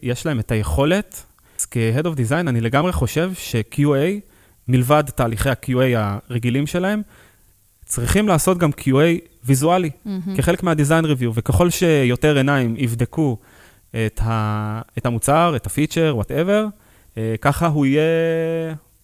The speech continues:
Speaker 1: מושלם יותר,
Speaker 2: מהמם.
Speaker 1: אוקיי?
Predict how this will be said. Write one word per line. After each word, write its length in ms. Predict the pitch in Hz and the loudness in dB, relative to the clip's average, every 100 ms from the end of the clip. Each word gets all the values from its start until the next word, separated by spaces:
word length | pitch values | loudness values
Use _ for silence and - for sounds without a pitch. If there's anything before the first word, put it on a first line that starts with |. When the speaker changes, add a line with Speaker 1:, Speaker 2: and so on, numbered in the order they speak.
| _ - _ _ _ _ _ | _ -20 _ _ _ _ _
Speaker 1:
מושלם 380 | 143 135 196 190 | -6 -2 0 0
יותר, 260 | 131 - 90 101 _ _ - | 0 -2 -8 -10 _ _ -10
Speaker 2:
מהמם. 120 | 117 | -6
Speaker 1:
אוקיי? 240 | 180 196 | -2 -4